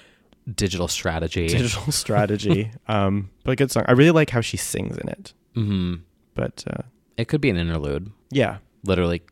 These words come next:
Speaker 1: Kill the Lights.
Speaker 2: Yeah.
Speaker 1: Anywho.
Speaker 2: Oh, and we didn't talk about the fact that at the beginning, uh, the announcement, uh,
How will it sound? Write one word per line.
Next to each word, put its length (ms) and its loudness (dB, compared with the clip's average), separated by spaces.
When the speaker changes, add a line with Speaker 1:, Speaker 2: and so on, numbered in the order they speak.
Speaker 1:
Kill 160 0
the 80 -4
Lights. 560 -6
Speaker 2:
Yeah. 160 -2
Speaker 1:
Anywho. 520 -4
Speaker 2:
Oh, 460 4
and 120 -2
we 80 2
didn't 180 0
talk 120 -2
about 280 -2
the 60 -6
fact 280 -4
that 160 -2
at 60 -6
the 60 -6
beginning, 640 0
uh, 400 0
the 340 -2
announcement, 720 2
uh, 240 -2